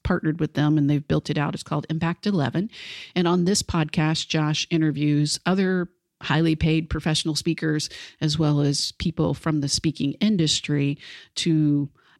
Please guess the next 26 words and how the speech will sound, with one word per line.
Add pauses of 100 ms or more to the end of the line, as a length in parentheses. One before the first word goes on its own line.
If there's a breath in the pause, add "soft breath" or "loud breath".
hopefully,
I'm
sure
they're
trying
to
get
you
interested
in
their
services
at
Impact
Eleven,
where
they
help
speakers
to
grow
their
businesses
and
their
brands.